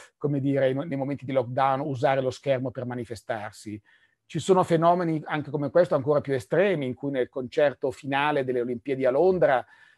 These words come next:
è stato fatto, cantato una famosa canzone di, di Freddie Mercury, facendo apparire l'inizio di Freddie Mercury, ormai morto, su un video. Quindi il video che restituisce anche libertà,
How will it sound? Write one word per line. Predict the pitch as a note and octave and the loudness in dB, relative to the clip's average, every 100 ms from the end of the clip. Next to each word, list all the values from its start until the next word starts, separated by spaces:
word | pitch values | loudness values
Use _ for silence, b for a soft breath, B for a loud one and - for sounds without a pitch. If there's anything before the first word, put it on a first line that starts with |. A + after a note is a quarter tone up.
| b | b
è | - | -4
stato | C#3 C#3 | -2 0
fatto, | D3 C#3+ - | 2 0 0
cantato | C3+ C3 - C#3 C#3+ | -2 -2 -2 -2 -2
una | C3 | -2
famosa | A#2+ B2+ E3 D#3 | -4 0 2 2
canzone | B2+ B2+ C#3 C3+ | -2 -4 -4 -4
di, | A#2+ A2+ | -6 -10
di | - E3 A#2+ | -14 -12 -4
Freddie | C#3 C3 | -2 -2
Mercury, | C#3+ F3+ E3+ D3 B2 | -2 -2 -2 -4 -2
facendo | D3 - A3 F3+ | -2 2 4 4
apparire | - D3 F3 G#3 F3 | 4 2 4 4 2
l'inizio | D3 D3 F#3 E3 | 2 -2 -4 -6
di | D3 | -4
Freddie | D3 C#3 | -2 -2
Mercury, | C#3+ E3+ E3 E3+ D3+ - | -2 -2 -2 -2 -4 -8
ormai | A2+ A#2 A#2+ | -14 -8 -4
morto, | B2+ F3 D#3+ - B2+ - b b _ | 2 4 4 0 -4 -4 b b _
su | - | -6
un | C#3+ | -2
video. | D#3+ B3 C#3+ G#2 G2+ _ _ _ _ | 0 0 0 -6 -10 _ _ _ _
Quindi | - D3+ C3 | -4 -2 -2
il | |
video | C3+ F#3 | 2 2
che | - D3 | 2 0
restituisce | C3+ C3 D3+ D3+ | -4 -4 -2 0
anche | C#3 C#3 | 0 -2
libertà, | C3+ B2+ C3 A#3 D#3 | 0 -2 2 2 2